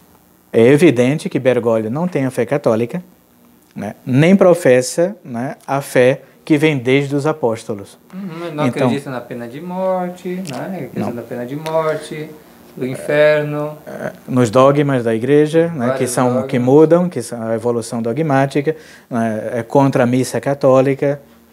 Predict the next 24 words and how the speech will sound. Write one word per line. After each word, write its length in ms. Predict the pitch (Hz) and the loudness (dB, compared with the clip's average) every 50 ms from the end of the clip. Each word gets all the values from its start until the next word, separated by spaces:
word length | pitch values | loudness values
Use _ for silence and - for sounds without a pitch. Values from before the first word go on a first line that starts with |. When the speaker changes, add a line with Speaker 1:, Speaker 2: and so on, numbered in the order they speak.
| - | -20
Speaker 1:
é, 260 | - 117 113 - - - - - | -18 -18 -18 -16 -16 -16 -6 -2
pelo 160 | 135 127 131 | -2 0 0
contrário, 540 | 131 131 120 113 135 123 120 117 110 107 98 - _ _ _ _ _ _ _ - | 0 0 -2 0 0 0 0 0 0 -2 -6 -10 _ _ _ _ _ _ _ -12
é, 600 | - 110 107 107 107 104 101 101 101 - - - - - - | -10 -6 -6 -6 -6 -6 -8 -8 -10 -12 -14 -16 -16 -18 -14
celebra 920 | - - - - 123 117 117 127 131 135 131 117 110 110 104 101 98 - - 92 92 - - _ - | -12 -4 2 2 4 4 6 4 4 4 4 2 0 -4 -6 -8 -10 -12 -14 -14 -16 -16 -18 _ -12
uma 200 | 123 120 127 123 | -6 -4 -4 -2
missa, 580 | 120 123 127 123 120 - - - 123 107 101 - _ _ _ _ _ | -2 0 0 -2 -2 -2 -2 -2 -2 -2 -4 -6 _ _ _ _ _
né, 640 | - 107 107 104 107 110 113 117 113 110 107 107 101 - | -12 -10 -8 -6 -6 -4 -2 0 0 0 0 -2 -2 0
protestante, 920 | - 131 120 - 156 135 - - - 143 143 143 147 147 139 - 151 151 151 - _ _ _ _ _ _ _ _ _ _ _ _ - - - - | 2 2 4 4 2 0 0 2 4 6 6 6 4 0 -2 -4 -4 -4 -6 -12 _ _ _ _ _ _ _ _ _ _ _ _ -20 -18 -8 -2
crê 140 | - 143 147 147 | 2 4 4 4
Speaker 2:
Então, 80 | 143 | 4
Speaker 1:
que 80 | - - | 4 2
Lutero, 560 | 139 143 139 135 151 156 147 143 139 131 127 120 | 4 4 2 2 4 4 4 4 4 4 2 2
Speaker 2:
idólatra 460 | 120 147 151 160 160 143 - 135 127 | 0 0 -2 -2 -4 -8 -10 -12 -18
também. 160 | - - 151 | -18 -16 -10
Speaker 1:
que 120 | - 135 131 | -6 -4 -2
Lutero 440 | 131 135 127 117 143 139 135 131 | -2 -2 0 2 2 4 4 4
é 40 | 131 | 2
um 100 | 131 127 | 0 -2
santo, 580 | 113 - - 151 147 147 151 151 151 139 156 156 156 - _ _ _ - | -4 -4 -2 0 0 0 0 -2 -4 -6 -6 -8 -8 -10 _ _ _ -10
né, 340 | 135 123 120 120 117 117 113 | -6 -4 -2 -2 -2 -2 -4
chama 580 | 107 - - 151 143 143 143 143 135 123 117 113 | -4 -2 2 4 4 4 4 4 2 0 0 2
lá 160 | 117 123 127 | 2 0 0
no, 400 | 127 120 113 110 107 104 104 - | 0 -2 -4 -4 -6 -8 -10 -14